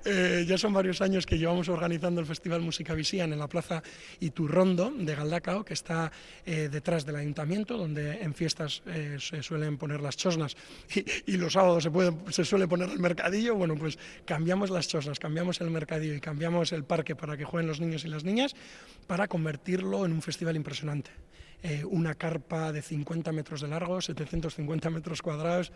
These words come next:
un escenario enorme también, y dentro de la carpa, evidentemente, vamos a poner una chosna de quince metros de largo, donde,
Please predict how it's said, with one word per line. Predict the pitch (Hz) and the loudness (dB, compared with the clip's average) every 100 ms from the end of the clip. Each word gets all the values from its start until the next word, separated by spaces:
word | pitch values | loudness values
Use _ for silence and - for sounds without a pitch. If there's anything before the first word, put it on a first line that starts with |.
| - - - | -18 -10 0
un | 175 | 2
escenario | 165 - 160 160 151 | 2 0 -2 0 0
enorme | 156 170 165 143 | 2 2 0 -2
también, | 156 165 190 196 - - - - | -2 0 0 -2 -6 -20 -18 -2
y | 208 170 | 2 4
dentro | 170 175 175 | 2 2 0
de | |
la | 170 | 0
carpa, | 175 175 165 | 0 -2 -2
evidentemente, | 135 139 156 170 180 208 202 269 - - - | -4 -2 0 2 2 2 2 -2 -6 -20 -10
vamos | 180 156 151 | -4 -2 -2
a | |
poner | 147 165 165 | -2 -2 -2
una | 202 185 - | -2 -2 -2
chosna | 180 170 180 | -2 -2 -2
de | 151 | -4
quince | - 226 240 208 | 0 2 2 0
metros | 196 180 165 | -2 -4 -4
de | 175 | -2
largo, | 202 262 | -2 -2
donde, | 226 160 156 156 | 0 0 0 -2